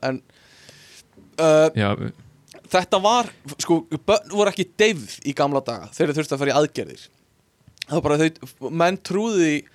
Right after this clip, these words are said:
Speaker 1: bara á sama hátt á dýr, menn trúðu því að dýr fyndu ekki sársauka, að börn fyndu ekki sársauka.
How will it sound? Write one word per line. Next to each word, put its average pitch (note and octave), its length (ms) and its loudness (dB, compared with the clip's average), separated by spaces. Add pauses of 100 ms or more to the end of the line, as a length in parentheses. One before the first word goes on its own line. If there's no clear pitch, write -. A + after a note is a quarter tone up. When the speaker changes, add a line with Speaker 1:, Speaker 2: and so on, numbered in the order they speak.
(180)
Speaker 1:
bara C#3+ 100 -6
á - 80 -4
sama F#3 180 2
hátt F3+ 160 -2
á D#3+ 40 0 (120)
dýr, F#3 460 -6 (340)
menn D#3+ 160 0
trúðu E3+ 300 4
því E3 80 4
að E3 80 -20
dýr F#3+ 300 -2 (500)
fyndu E3 280 0
ekki C#3+ 160 2
sársauka, C3+ 460 -2 (800)
að D3 160 0
börn F#3+ 260 2
fyndu F3+ 320 -2
ekki C#3 160 -2
sársauka. C3 520 -6